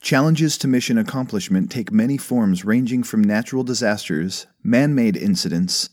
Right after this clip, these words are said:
terrorist use of weapons of mass destruction, and hostile attacks that threaten United States interests.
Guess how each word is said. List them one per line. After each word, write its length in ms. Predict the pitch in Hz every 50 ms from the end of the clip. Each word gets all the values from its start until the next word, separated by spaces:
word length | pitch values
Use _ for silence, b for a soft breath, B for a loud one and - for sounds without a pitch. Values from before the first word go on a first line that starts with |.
| _ _
terrorist 520 | - 143 143 139 139 143 143 139 135 - -
use 260 | 135 131 123 - -
of 120 | 113 98
weapons 380 | 117 117 110 127 113 113 104 113
of 40 | 101
mass 280 | 107 104 101 95 -
destruction, 680 | - 98 - - - 117 113 - - - 85 73 87 - b b b
and 140 | - 113 107
hostile 480 | - - 135 131 - - 143 131 127 123
attacks 400 | 117 - 127 107 101 92 - -
that 220 | - 98 - -
threaten 320 | - 120 127 123 - 135
United 340 | 131 123 120 113 107 104 92
States 320 | - - 104 92 92 90 -
interests. 800 | - 110 104 - - - - - - - - - - - -